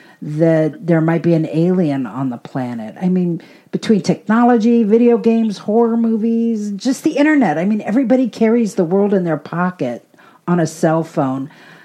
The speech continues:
You know, the bar for shocking us is way too high.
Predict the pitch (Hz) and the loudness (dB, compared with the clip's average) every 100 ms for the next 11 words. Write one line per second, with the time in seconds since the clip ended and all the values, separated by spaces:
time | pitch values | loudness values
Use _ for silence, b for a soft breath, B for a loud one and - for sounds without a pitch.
0 | B _ 240 214 190 170 147 185 190 220 | B _ 2 4 4 2 2 2 2 2
1 | 233 - 165 - 196 185 208 208 156 147 | 0 -2 -4 -2 0 2 0 -2 -2 -4
2 | 147 - 220 196 185 - 190 220 277 294 | -6 -6 -2 -2 -4 -4 0 2 2 0
3 | - 285 214 254 262 247 - 208 | -2 -2 -2 -2 0 -2 -4 -12